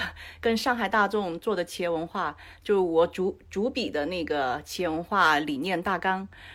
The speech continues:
呃，在他的官网上挂了十年。为什么我知道挂了十年？就是十年以后我回去看，它还在挂在那里。所以说，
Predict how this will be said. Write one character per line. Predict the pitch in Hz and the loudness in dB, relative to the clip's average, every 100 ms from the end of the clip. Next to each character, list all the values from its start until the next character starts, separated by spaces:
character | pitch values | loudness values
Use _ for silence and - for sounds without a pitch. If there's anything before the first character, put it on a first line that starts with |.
| - | -10
呃， | - 185 | -2 0
在 | 185 285 | 6 6
他 | 294 269 | 6 6
的 | 254 | 6
官 | 247 269 | 8 8
网 | 269 208 190 | 10 8 6
上 | 277 208 | 2 2
挂 | 208 254 | 8 8
了 | 214 | 8
十 | - - 208 | 4 6 8
年。 | 269 214 170 214 | 8 8 8 6
为 | 285 | 8
什 | 415 339 | 8 10
么 | 269 | 8
我 | 233 | 8
知 | 247 | 8
道 | 254 254 | 4 6
挂 | 285 | 6
了 | 247 | 6
十 | 226 - | 2 0
年？ | 233 185 | 0 2
就 | 254 | 2
是 | 254 | 2
十 | - 285 | 4 6
年 | 320 | 6
以 | 254 | 6
后 | 226 220 | 6 8
我 | |
回 | - 220 | 8 4
去 | 294 | 4
看， | - 240 | 2 2
它 | 226 | 2
还 | - 185 | 2 6
在 | 240 | 6
挂 | 220 254 | 8 8
在 | 214 | 8
那 | 196 | 4
里。 | 185 170 - - - - - - - | 2 0 -2 -14 -10 -6 -6 -6 0
所 | 277 | 6
以 | 285 | 8
说， | 269 269 254 | 10 12 12